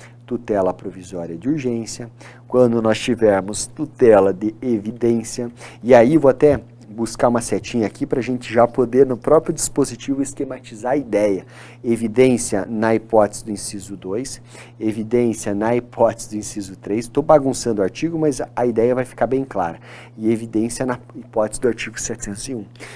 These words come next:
O artigo, vejam só, o artigo setecentos e um aqui mencionado é também situação de tutela de evidência, mas é uma tut-, uma hipótese de tutela de evidência lá na ação monitória. Então, avançando o nosso slide para que a gente possa esquematizar isso,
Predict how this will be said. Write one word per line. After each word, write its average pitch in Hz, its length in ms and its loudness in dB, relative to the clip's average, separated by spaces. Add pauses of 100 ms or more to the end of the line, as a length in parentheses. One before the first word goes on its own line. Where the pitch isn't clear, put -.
(180)
O 107 140 6
artigo, 185 540 2
vejam 180 300 -2
só, 139 260 -2 (880)
o 123 120 -2
artigo 170 340 -4
setecentos 139 540 -4
e 107 80 -4
um 107 80 -2
aqui - 180 -12
mencionado 95 580 -8 (420)
é 175 220 6
também 165 600 0
situação 165 760 -6
de 180 140 -12
tutela 120 480 -4
de 123 100 -6
evidência, 123 500 -10
mas 175 280 -2
é 147 80 8
uma 185 140 0
tut-, - 280 -8
uma 127 140 0
hipótese 117 420 0
de 110 60 -8
tutela 104 380 0
de 95 100 -4
evidência 131 520 -4
lá 135 400 4
na 202 220 -4
ação 135 360 -6
monitória. 135 560 -8 (540)
Então, 214 180 2
avançando 175 600 2
o 131 40 2
nosso 120 300 0
slide 101 360 0
para - 160 -10
que - 80 -6
a 101 40 -4
gente 104 220 -12
possa 107 400 2
esquematizar 95 840 -8
isso, - 340 -4